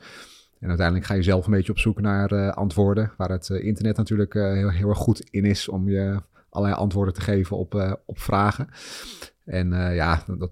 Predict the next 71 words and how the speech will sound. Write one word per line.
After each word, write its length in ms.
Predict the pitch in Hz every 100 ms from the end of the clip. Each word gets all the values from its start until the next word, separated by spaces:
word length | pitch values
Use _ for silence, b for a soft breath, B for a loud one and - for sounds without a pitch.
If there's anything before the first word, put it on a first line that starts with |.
| -
dat 140 | 87
waren 220 | 87 87
dan 120 | 92
vragen 400 | 90 95 92 90
die 120 | 90 95
ik, 180 | -
die 100 | -
ik 120 | 104 -
mezelf 340 | 101 110 104
stelde 360 | - 107 104 104
en 80 |
waar 120 | 101 101
ik 80 |
antwoorden 480 | - 107 101 107 107
op 140 | - -
zoek 260 | 113 101
van, 300 | - 104 104
eh, 100 | 104
wat, 300 | 101 104 -
wat 140 | 110 104
is 80 |
mijn 220 | 110 107 113
le-, 180 | - _
wat 160 | - 107
is 60 | 104
mijn 140 | 110
levensverwachting 920 | 113 107 - 104 107 - 104 104 101
en, 220 | - 98 95
eh, 80 |
wat 200 | 92 98
kan 140 | - 98
er 80 | 98
gedaan 400 | 104 107 107 107
worden 380 | 104 104 101
tegen 300 | - 104 -
die 100 | 101
tumor 580 | 98 107 101 98 98 98
en, 260 | - 87 90
en 160 | 87
hoe 200 | 87 95
erg 220 | 80 87 82
is 180 | 104
het 360 | - 101 101 -
en, 220 | 67 85
eh, 200 | 87 90 87 B B B B
wat 120 | 85
zijn 120 | 98
ervaringen 560 | 87 101 92 90 92 87
van 160 | 98
anderen, 580 | 92 113 117 110 107 107
weet 160 | 98 101
je 60 |
wel? 140 | 110 120
Dat 120 | 98
zijn 120 | 113
allemaal 200 | 92 101
vragen 540 | - 101 104 90 85 -
en 140 | 87
negen 260 | 92 92 -
van 140 | 98
de 80 | 90
tien 180 | 107 95
keer 160 | 101
wordt 140 | 95 92
dat 380 | - - - -
beantwoord 460 | - 95 87 95
met 140 | 95 92
een 60 |
heel 200 | 95 98
negatief 380 | 98 98 - 101
antwoord. 400 | 95 98 82 -